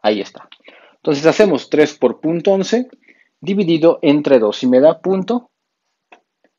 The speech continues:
ciento sesenta y cinco. Entonces esto de aquí sería punto ciento sesenta y cinco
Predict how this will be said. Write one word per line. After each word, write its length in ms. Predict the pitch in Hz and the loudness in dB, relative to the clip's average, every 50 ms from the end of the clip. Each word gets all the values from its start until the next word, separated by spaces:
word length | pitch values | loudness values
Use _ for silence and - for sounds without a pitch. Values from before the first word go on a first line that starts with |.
| _ _ _ _ _ _ _ _ _ | _ _ _ _ _ _ _ _ _
ciento 460 | - - - 175 170 175 180 190 180 | -14 -6 -2 -2 -2 -2 -2 -6 -6
sesenta 420 | - 160 131 - 127 113 110 104 | -6 -8 -8 -6 -6 -6 -6 -6
y 80 | 107 110 | -6 -6
cinco. 600 | 107 - - 117 104 101 104 107 - - - _ _ _ - - | -8 -12 -14 -12 -12 -14 -14 -16 -20 -20 -20 _ _ _ -20 -20
Entonces 840 | 156 - 123 131 127 - 175 170 147 127 - 143 156 147 - - _ - | -14 -10 -10 -8 -4 -2 -2 0 -2 -2 -4 -4 -6 -6 -8 -18 _ -4
esto 320 | 160 170 160 - - 202 | -4 -4 -4 -2 0 2
de 120 | 196 190 | 2 2
aquí 220 | 175 - 202 175 156 - _ _ _ _ _ _ _ _ _ _ _ _ _ _ _ _ _ _ _ _ | 0 -2 -4 -8 -8 -10 _ _ _ _ _ _ _ _ _ _ _ _ _ _ _ _ _ _ _ _
sería 500 | _ - 135 135 127 139 143 135 123 117 | _ -6 -4 -2 0 2 0 0 -2 -6
punto 680 | _ _ - 175 180 170 143 - 147 147 147 - - _ - | _ _ -8 -6 -4 -4 -4 -4 -4 -4 -4 -4 -10 _ -20
ciento 520 | 165 - - - 147 139 139 147 147 175 165 | -20 -16 -6 -4 -2 -2 -2 -4 -6 -8 -10
sesenta 480 | - 180 165 - 170 156 147 147 160 | -10 -10 -10 -10 -10 -10 -8 -6 -8
y 60 | 151 | -8
cinco 580 | 151 - - 139 127 123 120 - 147 151 156 _ | -8 -10 -8 -8 -8 -6 -6 -6 -6 -6 -8 _